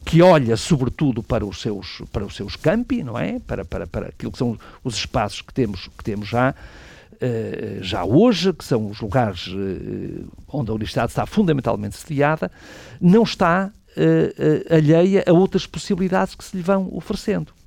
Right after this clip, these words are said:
não é? Eh, e um excelente exemplo disto é aquilo que se está a passar no quadro de uma colaboração com a Câmara, eh, Municipal de, de Vila Nova de Famalicão. Eh, nós temos, eh, hoje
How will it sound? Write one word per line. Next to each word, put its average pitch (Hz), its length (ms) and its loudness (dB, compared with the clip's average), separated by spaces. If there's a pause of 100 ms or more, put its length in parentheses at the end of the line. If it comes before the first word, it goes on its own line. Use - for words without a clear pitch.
(100)
não 92 160 -4
é? 110 120 -12 (760)
Eh, 147 500 6
e 190 160 6
um 214 140 8
excelente 202 560 2
exemplo 135 400 2
disto 117 420 -6
é 175 220 4
aquilo - 240 -4
que - 80 -18
se - 60 -12
está 175 140 0
a 160 40 -2
passar 160 440 0
no 151 340 -4
quadro 156 280 2
de 139 80 -6
uma 147 140 0
colaboração 131 640 -2 (520)
com 143 360 2
a 135 300 2
Câmara, 139 720 2
eh, 117 280 -2
Municipal 123 800 0
de, 123 480 -2
de 120 140 -14
Vila 123 180 0
Nova 117 220 0
de - 40 -8
Famalicão. 127 480 -4 (1040)
Eh, 147 200 4
nós 156 240 2
temos, 113 600 2
eh, 120 220 -2
hoje 156 420 2